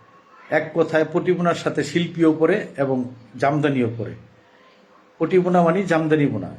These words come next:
তার মানে জামদানির আরেক নাম হইল পটে যে চিত্র হয় সেটাই পটি বোনা। তো এগুলো আমার এই যে জামদানি লেখাটাতে পাবেন, আমার জামদানি লেখাটা এখন Facebook-এ আবার নতুন করে Facebook দিছে, একটু দেখে নেবেন কষ্ট করে।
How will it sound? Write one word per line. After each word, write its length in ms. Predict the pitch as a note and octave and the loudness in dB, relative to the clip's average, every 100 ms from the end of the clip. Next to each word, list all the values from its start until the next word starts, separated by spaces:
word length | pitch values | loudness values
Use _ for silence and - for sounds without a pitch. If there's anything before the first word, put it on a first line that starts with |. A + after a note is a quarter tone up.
| - - A#2+ - B2 | -20 -14 -12 -8 -4
তার 160 | B2+ | -2
মানে 240 | C#3 E3+ F3+ - - _ _ _ - | 0 -2 -4 -12 -20 _ _ _ -6
জামদানির 500 | D3 D#3 E3+ F3+ F3+ | -2 0 2 2 2
আরেক 360 | D3 D#3 E3+ F3 | 2 0 -2 -2
নাম 200 | E3+ D3+ | -2 0
হইল 320 | D3+ C#3+ G3 - - _ _ _ _ _ _ _ - | 0 0 -2 -6 -20 _ _ _ _ _ _ _ -2
পটে 320 | G3 G3 F#3+ | 0 2 2
যে 160 | E3 D3+ | 2 -2
চিত্র 420 | E3+ E3 D3+ C3+ | -4 -4 -2 0
হয় 260 | B2 F3 G3+ - - _ _ _ | 2 0 -4 -14 -20 _ _ _
সেটাই 400 | - G#3 G#3 F#3+ G3 | -8 -2 0 0 0
পটি 200 | - C#3+ | -2 -2
বোনা। 280 | A2 E2+ - - - - - _ _ _ - _ _ _ | -2 -8 -12 -20 -20 -20 -20 _ _ _ -20 _ _ _
তো 60 | B2 | -6
এগুলো 340 | D3+ D3+ D#3+ | -2 0 2
আমার 200 | E3 E3 | 2 2
এই 60 | D#3+ | 0
যে 80 | D3 | 0
জামদানি 380 | D3 D#3+ E3 | 0 0 0
লেখাটাতে 360 | D3+ D3+ C#3+ D3 | 0 0 -2 -2
পাবেন, 300 | C3+ A#2+ B2 | -2 -2 -2
আমার 300 | B2 B2 A2+ | 0 -2 -2
জামদানি 320 | B2+ C3+ C#3 | -2 -2 -2
লেখাটা 280 | C3 B2 A#2+ | -4 -4 -4
এখন 140 | A#2 A2+ | -4 -4
Facebook-এ 460 | B2 A#2 A#2 B2+ A#2 | -4 -2 -4 -2 -2
আবার 160 | A#2 A2+ A#2 | -2 -6 -8
নতুন 240 | A#2+ C3 A#2 | -10 -8 -6
করে 160 | A#2 | -6
Facebook 400 | A2 A#2+ G#2+ A2 A2 | -4 -6 -6 -8 -6
দিছে, 280 | A2+ A#2 A#2 - - - - _ - | -8 -8 -10 -12 -20 -20 -20 _ -14
একটু 180 | A2+ A#2+ | -6 -2
দেখে 260 | A#2+ A#2 | 0 -2
নেবেন 260 | A2+ A2+ A2+ | -4 -4 -2
কষ্ট 240 | A#2 - A2+ | -4 -4 -8
করে। 240 | G#2+ | -6